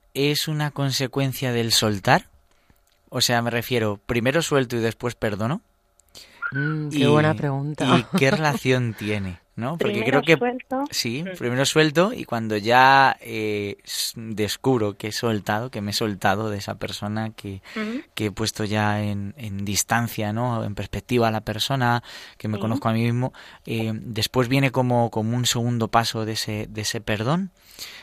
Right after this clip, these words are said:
Speaker 1: Eh, lo digo porque a veces podemos como, como mezclar, ¿no? El perdón y el soltar una
Speaker 3: Mm.
Speaker 1: relación, ¿no?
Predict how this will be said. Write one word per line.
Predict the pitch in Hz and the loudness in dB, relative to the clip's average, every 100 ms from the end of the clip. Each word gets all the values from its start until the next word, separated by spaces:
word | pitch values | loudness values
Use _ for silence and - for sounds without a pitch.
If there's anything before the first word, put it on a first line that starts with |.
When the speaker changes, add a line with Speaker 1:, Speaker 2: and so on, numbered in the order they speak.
| - | -16
Speaker 1:
Eh, | - 117 110 107 104 104 101 101 - | -6 -4 -4 -4 -6 -8 -10 -14 -10
lo | 107 | -6
digo | 107 123 | -4 0
porque | 131 | 2
a | 127 | 2
veces | 123 | 2
podemos | - 120 120 131 127 | 0 2 4 2 2
como, | 123 110 107 101 98 | -2 -2 -2 -2 -4
como | - 104 | -6 -4
mezclar, | 101 101 - 151 107 | -2 -2 -2 -4 -2
¿no? | 113 139 | -4 -6
El | 104 | -6
perdón | 104 101 113 123 | -6 -4 -2 -2
y | 120 | -2
el | 107 101 | -4 -4
soltar | 104 98 113 113 110 104 104 - - - | -6 -4 0 0 -2 -4 -10 -12 -16 -8
una | 107 101 | -6 -4
Speaker 3:
Mm. | |
Speaker 1:
relación, | 202 185 160 131 107 | -4 -4 -4 -4 -4
¿no? | 139 | -8